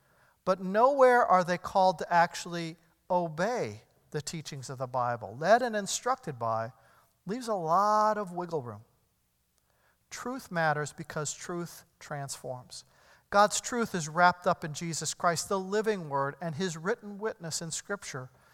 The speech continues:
is one of the main tools God uses to change us. In our skeptical world, every claim of Jesus about Himself is gonna be challenged, not just the claim to truth. Our response has got to be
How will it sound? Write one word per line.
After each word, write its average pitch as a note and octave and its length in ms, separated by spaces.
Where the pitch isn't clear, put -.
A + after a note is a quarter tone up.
is G3 140
one G#3 140
of F#3 60
the G3 80
main G#3 380
tools F#3+ 460
God E3+ 320
uses F3+ 540
to - 120
change E3+ 480
us. A#2 220
In G3 160
our F#3+ 220
skeptical B3 840
world, F#3 400
every A#3 280
claim F#3 320
of D3 120
Jesus D#3 720
about D#3+ 280
Himself D#3 380
is D3+ 120
gonna D#3+ 180
be C#3+ 140
challenged, C#3+ 560
not F#3+ 180
just - 300
the - 80
claim D3+ 360
to - 120
truth. - 460
Our G3 180
response G#3+ 600
has F3 160
got F3+ 320
to E3+ 100
be C3 300